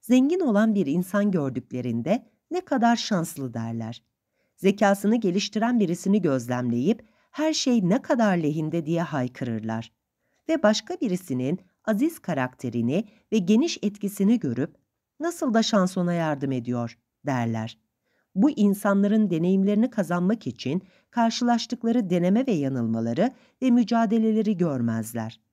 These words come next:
Onların yaptıkları fedakarlık, gösterdikleri korkusuz çabalar, yenilmez gibi görünen üstesinden gelmek ve yüreklerindeki hayali gerçekleştirmek için taşıdıkları inanç konusunda hiç fikirleri yoktur.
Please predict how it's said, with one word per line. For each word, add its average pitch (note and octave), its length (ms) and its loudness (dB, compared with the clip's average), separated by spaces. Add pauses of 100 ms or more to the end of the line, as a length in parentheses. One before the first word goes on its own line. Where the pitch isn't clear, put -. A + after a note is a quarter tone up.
(440)
Onların C4 440 4
yaptıkları G3+ 600 -2
fedakarlık, B2 840 -2 (220)
gösterdikleri A3+ 760 0
korkusuz F#3+ 680 -4
çabalar, A#2+ 580 -4 (300)
yenilmez B3+ 600 2
gibi G#3+ 200 -2
görünen G#3+ 560 0
üstesinden G#3 760 0
gelmek C#3 500 -2 (240)
ve A3+ 60 0
yüreklerindeki A#3 840 2
hayali G#3 440 2
gerçekleştirmek G3 1000 -2
için D#3 340 -4 (300)
taşıdıkları A#3 760 0
inanç G3+ 380 0
konusunda C3+ 760 -4 (240)
hiç - 280 -6
fikirleri G#3 580 2
yoktur. A#2 560 -6